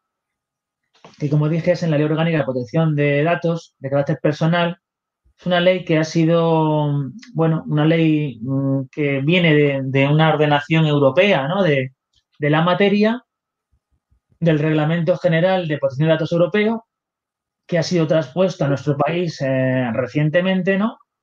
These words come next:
Y que ha incluido, pues, un apartado importante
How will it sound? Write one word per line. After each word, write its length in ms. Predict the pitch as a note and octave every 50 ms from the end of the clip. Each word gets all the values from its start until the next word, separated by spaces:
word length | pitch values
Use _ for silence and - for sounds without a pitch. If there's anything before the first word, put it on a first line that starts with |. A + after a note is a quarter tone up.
| _ _ _
Y 160 | _ F#3+ F#3 -
que 320 | - G3+ G#3 G3+ F#3 - -
ha 100 | E3+ E3+
incluido, 640 | E3+ D#3+ F3 F3+ E3+ E3 E3 E3 E3+ F3+ F#3 F3+ -
pues, 680 | - C#3+ C#3 C3+ C3 B2+ B2+ B2 B2+ B2+ A#2+ - - - - E3+
un 540 | D#3 D#3 D#3+ D#3+ D#3+ D#3 D#3 D3+ D3+ C#3+ - _ _ _ _ _ -
apartado 500 | D#3+ D3+ D#3 C#3+ C#3 - F3 D#3+ D#3 E3
importante 760 | D#3+ C#3+ D#3+ D#3 D3 D3+ F3 F3 E3+ D#3 F3 - F#3 F#3